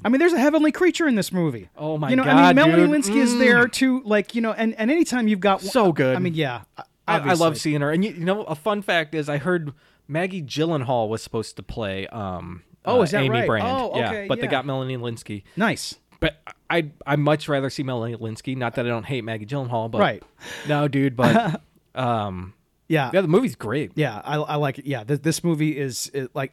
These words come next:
Speaker 1: I, I saw it, um, a long time ago, and I've, I've been watching it for the last twenty years somehow.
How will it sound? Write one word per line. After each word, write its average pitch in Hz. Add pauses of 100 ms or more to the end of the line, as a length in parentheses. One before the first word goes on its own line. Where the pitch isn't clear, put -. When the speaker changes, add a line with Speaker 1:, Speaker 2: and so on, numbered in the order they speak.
Speaker 1:
I, 127 (100)
I 123
saw 170
it, - (340)
um, 139
a 135
long 156
time 151
ago, 143
and 127
I've, 120
I've 135
been 202
watching 175
it -
for -
the 143
last 143
twenty 180
years 160
somehow. 143